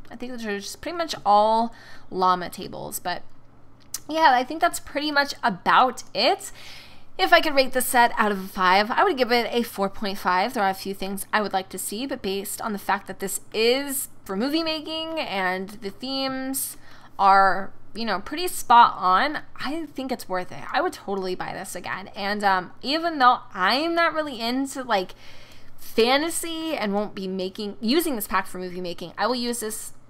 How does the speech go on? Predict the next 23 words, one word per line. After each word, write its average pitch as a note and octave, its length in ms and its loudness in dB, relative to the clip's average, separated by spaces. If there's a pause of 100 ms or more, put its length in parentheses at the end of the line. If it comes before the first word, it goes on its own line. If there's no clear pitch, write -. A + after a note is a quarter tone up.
like, G3 240 -2
for E3 540 -2 (140)
my E3 140 -8
kids' G3 380 -6
rooms, B3 720 -4 (120)
you C#4+ 140 -8
know? D4 300 4
Like, B3+ 220 2
if, G#3+ 140 -8
say - 160 -6
you A3+ 100 -4
have A#3 140 0
some A#3+ 140 -2
sort A3 140 0
of F3+ 80 -4
rich F#3 220 -2
kid G#3+ 160 -4
that E3+ 140 -4
loves G3 240 2
superheroes, G3+ 840 0
this F#3 200 -4
is F#3+ 120 -6
perfect. G3 600 0